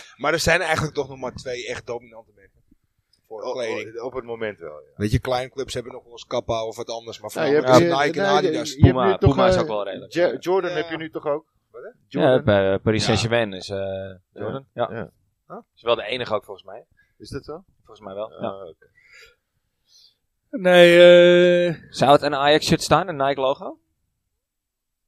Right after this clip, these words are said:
Speaker 4: Nee.
Speaker 2: Nee.
Speaker 4: Nee.
Speaker 2: Nee.
Speaker 3: Nee?
Speaker 4: Maar ja,
Speaker 2: Nee.
Speaker 4: goed, het
Speaker 3: Wat
Speaker 4: is,
Speaker 3: is dat nou
Speaker 4: het
Speaker 3: voor
Speaker 4: is
Speaker 3: iets? Hoezo
Speaker 4: wennen.
Speaker 3: niet?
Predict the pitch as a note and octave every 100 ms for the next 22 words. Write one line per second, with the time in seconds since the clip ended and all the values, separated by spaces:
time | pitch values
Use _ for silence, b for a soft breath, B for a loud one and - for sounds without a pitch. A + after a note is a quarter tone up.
0 | _ _ _ _ _ _ _ D3 C3+ A#2+
1 | A#2 - G2 E2 - - _ G#2+ A2 G#2+
2 | E2+ _ _ G#2+ A2+ A3 F4+ C#3+ A2+ A#2
3 | A#2+ D3 C3+ C#3 C3+ C3 C3+ - D3+ -
4 | G#2+ A#2+ B2 A#2 B2 D3+ - A#2 A#3+ E3+
5 | B2+